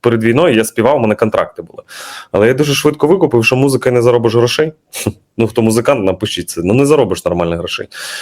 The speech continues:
І в мене завжди був свій бізнес. Ще з студентських років я розвивав маркетингове агентство. Саме з ним я потрапив в Forbes. Хоча це починалося як ігрушка. Бо, ну, я вибрав правильну нішу, все йде в онлайн, і весь заробіток в онлайні. Але як почалась війна, я отримав, а, під Харковом п'ять кульових поранень,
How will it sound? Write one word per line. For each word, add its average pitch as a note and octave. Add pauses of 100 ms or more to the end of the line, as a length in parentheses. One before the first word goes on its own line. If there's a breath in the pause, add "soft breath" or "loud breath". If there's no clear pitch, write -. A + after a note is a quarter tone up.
(160 loud breath)
І -
в G2+
мене F#3+
завжди D#3+
був C#3
свій B2
бізнес. G2
Ще -
з -
студентських D3
років A2+
я C#3
розвивав A#2
маркетингове G#2
агентство. F2+ (500 loud breath)
Саме D#3
з G#2
ним D3+
я C3
потрапив -
в -
Forbes. -
Хоча B2
це C3
починалося C3+
як -
ігрушка. A2 (420 loud breath)
Бо, A#2
ну, C#3
я A2
вибрав C3
правильну A#2+
нішу, D3
все C#3
йде B2
в G#2
онлайн, D3
і A#2+
весь B2+
заробіток A2+
в G#2
онлайні. F2+ (540 loud breath)
Але B2
як E3+
почалась D#3+
війна, F3
я C#3+
отримав, B2+
а, F#2+
під A#2
Харковом A#2+
п'ять B2
кульових A#2+
поранень, C#3+